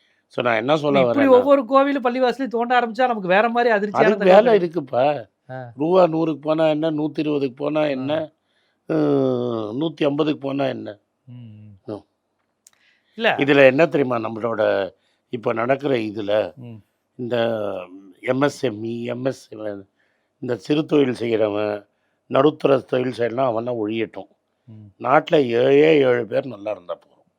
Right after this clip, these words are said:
Speaker 2: ம். கிரானிக் கேபிட்டலிசம் தான்.
Speaker 1: கிரானிக் கேபிட்டல், ஏ ஒன் to ஏ செவன்.
Speaker 2: அவ்வளவுதான்.
Speaker 1: அவங்க நல்லா இருக்கணும்.
Speaker 2: ம்.
Speaker 1: அப்பப்போ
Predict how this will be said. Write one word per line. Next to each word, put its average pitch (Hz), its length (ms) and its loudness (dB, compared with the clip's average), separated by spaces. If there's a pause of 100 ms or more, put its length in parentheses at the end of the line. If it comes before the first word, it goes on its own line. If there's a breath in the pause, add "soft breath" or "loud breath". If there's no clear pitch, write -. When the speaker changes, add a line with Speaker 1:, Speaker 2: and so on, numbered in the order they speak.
(120)
Speaker 2:
ம். 110 500 -16
கிரானிக் 165 260 -6
கேபிட்டலிசம் 135 420 -6
தான். 117 140 -16 (320)
Speaker 1:
கிரானிக் 185 380 2
கேபிட்டல், 95 380 -8
ஏ 147 140 4
ஒன் 170 220 0
to 202 100 -8
ஏ 143 340 2
செவன். 131 320 -8
Speaker 2:
அவ்வளவுதான். 151 440 0 (240)
Speaker 1:
அவங்க 143 220 0
நல்லா 123 320 0
இருக்கணும். 101 420 -12 (100)
Speaker 2:
ம். - 540 -16
Speaker 1:
அப்பப்போ 131 760 0